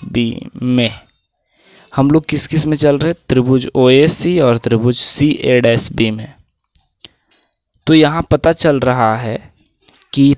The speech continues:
त्रिभुज ओएसी जो है समरूप है त्रिभुज सीए dash B के, यानी कि जो हम लोगों को diagram मिलता है दोस्त,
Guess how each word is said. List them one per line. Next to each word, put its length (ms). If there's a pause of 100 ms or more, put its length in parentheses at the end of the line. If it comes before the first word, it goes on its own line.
त्रिभुज 580 (180)
ओएसी 1500
जो 160
है 180 (520)
समरूप 840
है 240
त्रिभुज 680 (440)
सीए 1160
dash 460
B 280
के, 200 (720)
यानी 240
कि 200
जो 180
हम 200
लोगों 300
को 140
diagram 540
मिलता 320
है 100
दोस्त, 320